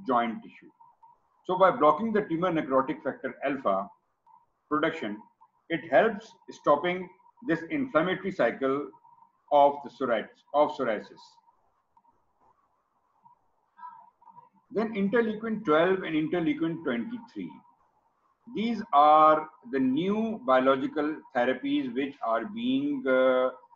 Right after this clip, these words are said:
uh, evolved. And, uh, the, um, only one drug which, which is used is, uh, Stelara, which is,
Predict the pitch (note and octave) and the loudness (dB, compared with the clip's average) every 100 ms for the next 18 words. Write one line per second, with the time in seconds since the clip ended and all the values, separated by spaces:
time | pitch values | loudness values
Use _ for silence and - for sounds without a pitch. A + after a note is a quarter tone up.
0 | _ - G#2+ G2+ G2+ G2+ C#3+ B2 G#2+ G#2 | _ -12 -8 -6 -6 -6 -6 0 2 2
1 | F3 G#3+ _ _ _ _ _ _ _ - | 0 -6 _ _ _ _ _ _ _ -2
2 | C#3 D3 D#3 D3 D3+ D3+ D3+ D3+ D3+ - | 2 2 0 0 0 2 2 2 0 -6
3 | - C3 C3+ C3 C3 B2 A#2+ A#2 - - | -4 2 4 4 4 2 -4 -6 -14 -20
4 | - - _ _ E3 E3 E3 D3 F3+ C#3 | -20 -20 _ _ -4 0 4 6 4 4
5 | D3 D#3 - - C#3+ C3+ _ _ C3 C3+ | 2 2 -6 -14 -12 -12 _ _ -8 -6
6 | C3 A2 C3 D3 D3 B2+ B2 B2+ B2+ A#2+ | -8 -6 -2 -2 -4 -4 -2 0 -2 -4
7 | B2 B2+ B2+ B2+ B2 _ _ _ _ C#3 | -4 -2 0 0 -4 _ _ _ _ -16
8 | - D3+ E3+ F3 E3+ E3+ - _ _ _ | 0 2 4 4 4 2 -12 _ _ _
9 | - A#2+ D#3 D#3 D#3+ D#3+ D#3 | -14 -6 -4 -2 -2 -2 -4